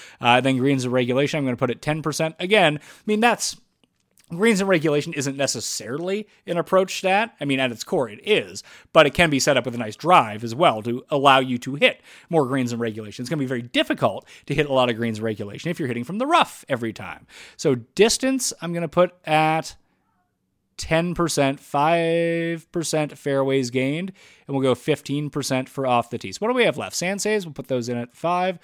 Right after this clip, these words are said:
No, we don't have anything left to go through. Okay,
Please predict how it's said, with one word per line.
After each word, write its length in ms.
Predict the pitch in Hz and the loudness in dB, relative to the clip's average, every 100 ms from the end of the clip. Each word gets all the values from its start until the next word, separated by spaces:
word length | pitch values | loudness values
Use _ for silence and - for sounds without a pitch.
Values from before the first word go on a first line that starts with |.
| - - - | -20 -8 -2
No, 120 | 254 | 0
we 140 | 196 | 2
don't 200 | 180 170 | 4 4
have 100 | 147 | 4
anything 340 | 135 127 123 117 | 2 0 -4 -6
left 220 | 107 - | -10 -12
to 80 | 113 | -14
go 200 | 104 - | -14 -16
through. 300 | - - - - | -20 -20 -12 -2
Okay, 960 | 214 233 240 240 240 220 262 233 92 | 2 6 6 4 0 2 4 4 0